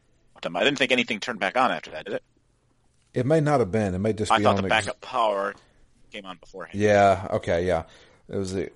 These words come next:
Speaker 2: auxiliary power. That's when the hacker came in and started doing stuff, 'cause we had, we had already pinpointed
Speaker 1: Yeah.
Speaker 2: a video of Daigo.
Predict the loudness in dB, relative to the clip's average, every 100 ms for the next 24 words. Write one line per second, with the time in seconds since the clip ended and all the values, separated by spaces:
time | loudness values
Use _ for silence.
0 | -6 -6 -4 -6 -6 -4 -2 -2 -2 -6
1 | 0 2 2 0 -4 -2 -2 -4 -8 -8
2 | -10 -10 -14 -14 -18 _ _ _ _ _
3 | _ _ _ _ -8 -6 -2 0 0 -2
4 | -10 -10 -8 -8 -6 -8 -4 -2 0 0
5 | 2 4 4 0 0 2 2 0 0 0
6 | 0 0 2 2 0 2 4 2 2 0
7 | 2 2 2 0 -6 -10